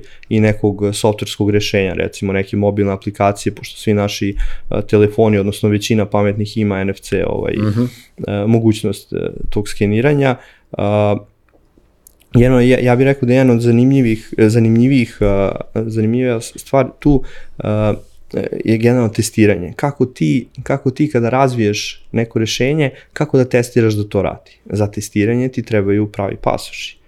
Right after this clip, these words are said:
Speaker 2: Mhm.
Speaker 1: A to je jako teško dobiti. A ako pričamo, na primjer, o našoj kompaniji Daon, Daon je globalna kompanija. E, a to znači da klijenti koji dolaze su uglavnom te banke, osiguravajuće kuće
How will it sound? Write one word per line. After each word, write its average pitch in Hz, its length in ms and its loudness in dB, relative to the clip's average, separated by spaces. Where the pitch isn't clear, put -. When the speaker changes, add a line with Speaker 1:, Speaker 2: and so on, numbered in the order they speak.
Speaker 2:
Mhm. 104 360 2
Speaker 1:
A 101 100 -2
to 104 200 0
je 104 80 4
jako 98 280 0
teško 107 640 0
dobiti. 101 520 -2
A 107 120 2
ako 107 160 -4
pričamo, 110 460 0
na 107 80 0
primjer, 110 320 0
o 110 60 0
našoj 107 280 -2
kompaniji 107 400 0
Daon, 117 300 2
Daon 101 260 0
je 110 60 2
globalna 113 380 2
kompanija. - 420 -10
E, - 40 -6
a - 120 -18
to - 100 -14
znači 101 320 -2
da 104 340 2
klijenti 113 460 0
koji 107 220 0
dolaze 110 440 2
su 113 180 -4
uglavnom 104 340 2
te 95 220 0
banke, 101 440 -2
osiguravajuće 104 640 0
kuće 117 480 0